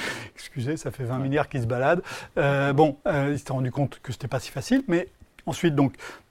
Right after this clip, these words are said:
deux mille huit, la grande crise financière, les comptes publics qui partent dans le décor, c'est normal quand il y a une crise.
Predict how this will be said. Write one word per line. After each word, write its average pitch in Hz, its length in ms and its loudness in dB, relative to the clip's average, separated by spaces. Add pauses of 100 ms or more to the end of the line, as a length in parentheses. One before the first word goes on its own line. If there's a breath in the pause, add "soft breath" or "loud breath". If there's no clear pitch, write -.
(140)
deux 127 160 2
mille 131 200 2
huit, 143 260 2
la 123 100 -4
grande 117 240 -6
crise 113 180 -10
financière, 147 800 0
les 131 80 -2
comptes 113 220 -14
publics 117 360 -6
qui - 140 -18
partent 120 180 -8
dans 113 140 -6
le 110 60 -6
décor, 117 340 -6
c'est 139 120 -6
normal 120 300 -4
quand 113 160 -14
il 110 60 -14
y 110 40 -12
a 110 40 -12
une 107 100 -12
crise. 165 420 -8